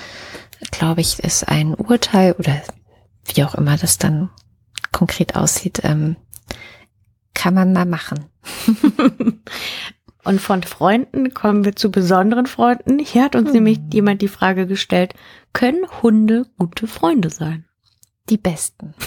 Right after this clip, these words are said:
Speaker 1: <laughs>
Speaker 2: Hattest du mal einen Hund?
Speaker 1: Ja.
Speaker 2: Ah.
Speaker 1: Ich hatte einen Hund, als ich zwölf war.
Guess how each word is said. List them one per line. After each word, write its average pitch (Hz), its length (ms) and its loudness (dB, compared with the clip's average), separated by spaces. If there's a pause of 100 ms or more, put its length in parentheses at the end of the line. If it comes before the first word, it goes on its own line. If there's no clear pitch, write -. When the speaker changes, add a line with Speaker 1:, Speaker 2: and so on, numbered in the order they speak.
Speaker 1:
<laughs> - 1400 -2
Speaker 2:
Hattest 349 320 2
du 285 60 4
mal 233 200 2
einen 220 140 2
Hund? 226 400 0 (540)
Speaker 1:
Ja. 185 680 2
Speaker 2:
Ah. 208 280 4 (840)
Speaker 1:
Ich - 140 -12
hatte 208 160 -2
einen 185 120 4
Hund, 214 180 6
als 175 180 0
ich 160 140 -6
zwölf 156 580 -4
war. 180 380 -8